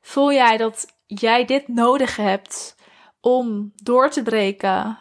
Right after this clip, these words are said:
om dat omzetplafond te doorbreken, maar ook om gewoon meer voldoening te kunnen ervaren? Zorg dan dat je even je ticket gaat aanschaffen. Dat kan via de link in de beschrijving van deze aflevering.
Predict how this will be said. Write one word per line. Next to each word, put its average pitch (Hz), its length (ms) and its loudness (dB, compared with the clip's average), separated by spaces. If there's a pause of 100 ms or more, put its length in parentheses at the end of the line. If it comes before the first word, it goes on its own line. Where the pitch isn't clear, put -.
om 220 240 0
dat 226 180 0
omzetplafond 254 800 0
te 208 100 -6
doorbreken, 202 640 -4
maar 208 160 0
ook 277 240 4
om 277 120 0
gewoon 240 260 0
meer 226 280 0
voldoening 233 480 -2
te 254 100 -4
kunnen 240 280 -2
ervaren? 214 760 0 (320)
Zorg 233 240 -2
dan 226 180 2
dat 247 120 0
je - 80 -2
even 214 220 -2
je 214 140 -4
ticket 233 320 -2
gaat 196 220 -2
aanschaffen. 190 680 -2
Dat 208 140 -4
kan 220 180 0
via 214 180 0
de 208 120 0
link 226 360 0
in 214 120 -2
de 208 60 -2
beschrijving 220 640 0
van 220 160 -4
deze 208 280 0
aflevering. 226 840 -2